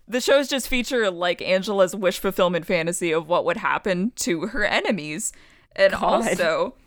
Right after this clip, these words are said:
Speaker 1: the first episode, it says, "When Angela's class takes an excursion to the Space Museum, there's an alarmingly racist portrayal of an Asian American woman who speaks in broken English." <laughs>
Speaker 2: Oh no.
Speaker 1: Uh, one of the children in Angela's,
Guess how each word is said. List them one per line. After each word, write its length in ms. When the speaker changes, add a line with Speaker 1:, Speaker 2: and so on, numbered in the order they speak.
Speaker 1:
the 100
first 380
episode, 640
it 160
says, 320
"When 160
Angela's 480
class 340
takes 220
an 60
excursion 520
to 80
the 100
Space 360
Museum, 460
there's 240
an 80
alarmingly 680
racist 600
portrayal 480
of 240
an 120
Asian 340
American 460
woman 300
who 140
speaks 380
in 80
broken 360
English." 560
<laughs> 80
Speaker 2:
Oh 260
no. 840
Speaker 1:
Uh, 340
one 180
of 80
the 80
children 400
in 100
Angela's, 440